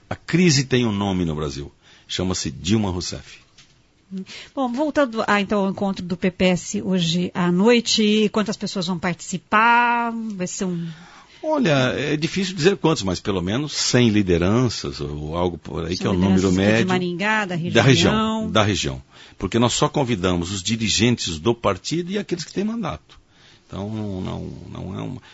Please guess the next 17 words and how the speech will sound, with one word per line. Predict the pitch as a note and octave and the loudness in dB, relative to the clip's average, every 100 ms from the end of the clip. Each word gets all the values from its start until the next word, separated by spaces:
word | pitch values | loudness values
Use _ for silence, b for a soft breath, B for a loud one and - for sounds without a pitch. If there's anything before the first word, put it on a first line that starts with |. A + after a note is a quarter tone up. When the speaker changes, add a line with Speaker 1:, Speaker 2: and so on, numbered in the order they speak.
| - | -12
Speaker 1:
porque | G2+ C3+ | -4 -2
é | |
um | C3+ | 0
grupo | G2 B2+ C3+ C3+ B2+ | 4 6 4 0 -6
que | G#2 | -4
nós | F#2 - | -6 -4
queremos | E2+ D#2+ D#2+ | -4 -4 -6
mostrar | F#2+ F2 - G#2 | -8 -8 -8 -10
que | A2+ | -8
há | F2+ | -8
uma | F2+ F2 | -6 -6
campanha | F#2+ D#2+ E2 E2 | -8 -8 -6 -6
nacional | E2 - D#2+ D#2 D2+ B B B | -6 -6 -6 -6 -6 B B B
de | E2+ E2+ | -10 -6
filiação | D#2+ D#2 - E2 | -4 -4 -6 -8
do | E2 | -4
partido, | C3 B2 - G#2 F#2+ | -6 -4 -4 -2 -4